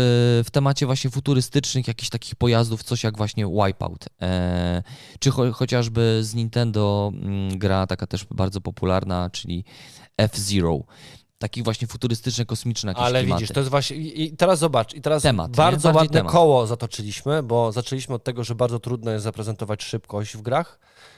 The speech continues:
Speaker 2: i myślę, że tego typu gry chorowałyby na to, że nie czułbyś tej szybkości, grając w grę planszową. Nie
Speaker 1: No.
Speaker 2: wiem, co musiałoby, e, zrobić, żeby rzeczywiście czuć bardzo duży pęd tego, co się dzieje.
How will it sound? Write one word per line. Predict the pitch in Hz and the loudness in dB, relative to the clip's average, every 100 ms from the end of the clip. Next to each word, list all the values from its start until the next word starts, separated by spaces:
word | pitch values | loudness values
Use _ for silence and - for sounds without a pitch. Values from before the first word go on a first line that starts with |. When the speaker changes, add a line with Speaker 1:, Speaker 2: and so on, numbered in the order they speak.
| _ - | _ -6
Speaker 2:
i | |
myślę, | 135 143 - 139 | -2 -2 -2 -4
że | 123 127 - _ | 0 -2 -4 _
tego | 143 127 135 | -6 -4 -4
typu | 135 - 123 | -4 -6 -6
gry | 123 127 - | -2 -2 -4
chorowałyby | - 127 117 120 117 113 | -6 -4 0 0 0 -4
na | 113 110 | -2 -4
to, | - 117 | -4 -6
że | 110 117 | -4 -6
nie | 120 143 | -4 -6
czułbyś | - 113 104 - | -6 -10 -10 -12
tej | 104 | -12
szybkości, | - - - 95 - - - _ _ _ _ _ _ _ _ _ _ _ _ _ _ _ - | -12 -10 -8 -8 -10 -18 -18 _ _ _ _ _ _ _ _ _ _ _ _ _ _ _ -10
grając | 117 117 107 101 | 0 2 2 0
w | |
grę | 107 104 | -4 -4
planszową. | 98 98 - 95 - | -6 -6 -12 -14 -6
Nie | 127 | 0
Speaker 1:
No. | 156 | 2
Speaker 2:
wiem, | 156 | 2
co | 151 160 | 2 0
musiałoby, | 156 160 147 147 135 143 135 127 123 123 | 2 2 4 2 2 -2 -2 -4 -4 -4
e, | 117 | -4
zrobić, | 127 151 143 135 | 2 2 0 -4
żeby | 139 131 | -4 -4
rzeczywiście | 127 127 135 151 143 | -4 -6 -6 -6 -6
czuć | 123 - 147 120 | -6 -6 -6 0
bardzo | 131 135 127 | 2 2 0
duży | 127 123 123 | -4 -4 -4
pęd | - 123 110 | -2 -2 -4
tego, | - 101 98 | -8 -8 -8
co | 90 | -10
się | 95 90 | -12 -12
dzieje. | 95 - | -14 -18